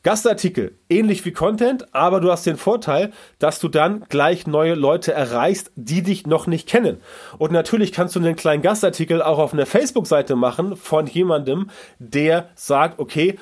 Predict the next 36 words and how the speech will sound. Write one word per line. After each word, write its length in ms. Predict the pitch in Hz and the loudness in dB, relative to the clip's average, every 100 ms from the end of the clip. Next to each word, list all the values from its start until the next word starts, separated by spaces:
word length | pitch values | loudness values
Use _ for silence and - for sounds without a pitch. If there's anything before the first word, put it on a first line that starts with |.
| - | -16
mach 240 | - 147 160 | -2 -2 0
bei 160 | 165 | 0
mir 180 | 160 170 | 2 0
mal 160 | 165 143 | 2 0
einen 80 | 135 | 2
Gastartikel, 720 | 160 - 196 202 202 208 214 | 0 0 -2 -2 0 0 -2
weil 440 | 113 113 117 147 | -4 0 2 2
du 180 | 160 131 | 0 -6
bist 220 | 123 147 | -4 -4
ein 60 | 165 | -6
cooler 280 | - 139 127 | -2 0 0
Typ, 300 | - 233 - - - | 0 -2 -4 -20 -2
du 140 | 131 | 0
hast 160 | 139 135 | 0 -2
es 100 | - | -4
drauf, 300 | 123 151 156 | 2 2 0
du 100 | 131 | -4
bist 220 | 131 - | -4 -4
Experte 400 | 113 - 165 180 | -4 0 2 2
in 60 | |
meinen 180 | 151 139 | 0 0
Augen, 320 | 117 135 139 | 2 2 0
Expertin 540 | 127 110 - 127 143 170 | -4 -8 -2 -2 0 -2
in 100 | 151 | -2
meinen 220 | 143 135 | -2 -2
Augen, 320 | 123 127 135 - - - | 0 0 -2 -12 -20 -4
mach 220 | 139 165 | 0 0
das 200 | 151 127 | 0 -2
bitte.“ 380 | - 113 175 262 _ | -4 -2 -2 -4 _
Ja, 260 | 117 131 226 - | 0 0 0 -2
das 200 | 135 - | -4 0
kannst 200 | 165 160 | -2 -2
du 60 | |
logischerweise 520 | 143 143 156 131 123 120 | -4 -4 -2 -2 0 0
auch 200 | 165 165 | 0 0
machen. 400 | 175 170 202 | -2 0 -2